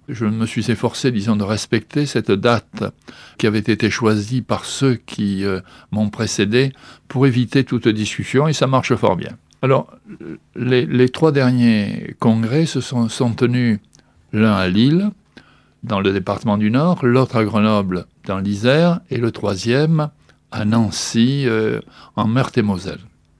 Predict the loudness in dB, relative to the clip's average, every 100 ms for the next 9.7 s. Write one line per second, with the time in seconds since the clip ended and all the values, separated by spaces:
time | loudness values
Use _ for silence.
0 | _ _ 0 2 4 2 2 0 0 0
1 | 2 2 2 0 0 0 -2 -2 -4 _
2 | -8 -6 -4 -2 0 0 0 2 2 2
3 | 2 4 2 2 0 0 -2 0 0 0
4 | 0 0 -2 -10 -20 -20 -12 -8 -6 -4
5 | -4 -2 -2 -2 -2 -2 0 -2 -2 -4
6 | -2 -2 -2 0 0 0 0 -4 _ 2
7 | 2 2 0 -2 -4 -6 -8 -12 -20 -10
8 | -8 -4 -2 0 2 2 2 2 2 0
9 | -4 -4 0 2 4 2 0